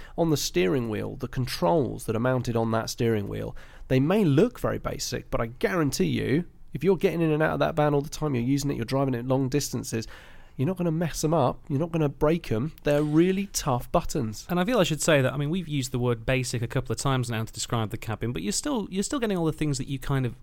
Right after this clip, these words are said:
Speaker 2: would expect. You've got
Speaker 1: Oh, it's
Speaker 2: Bluetooth, you've got a U S B point on the stereo, you've got a trip computer, you've got electric windows.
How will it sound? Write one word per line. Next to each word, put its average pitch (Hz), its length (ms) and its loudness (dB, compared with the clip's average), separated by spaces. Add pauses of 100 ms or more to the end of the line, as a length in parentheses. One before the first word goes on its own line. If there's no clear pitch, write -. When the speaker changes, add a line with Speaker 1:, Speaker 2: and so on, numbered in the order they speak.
(280)
Speaker 2:
would 123 120 -2
expect. - 640 -6
You've 123 100 -4
got - 240 0
Speaker 1:
Oh, 135 80 6
it's 143 220 6
Speaker 2:
Bluetooth, 120 200 2
you've 123 100 -4
got 113 160 -2
a - 40 -2
U 127 140 2
S 123 100 0
B 127 160 -2
point 123 180 -2
on 120 80 -4
the 113 60 -4
stereo, 123 440 2
you've 107 220 -4
got 110 260 0
a 117 80 -4
trip - 240 -2
computer, 117 440 -4
you've 120 100 -6
got 156 100 -2
electric 131 400 -4
windows. 123 380 0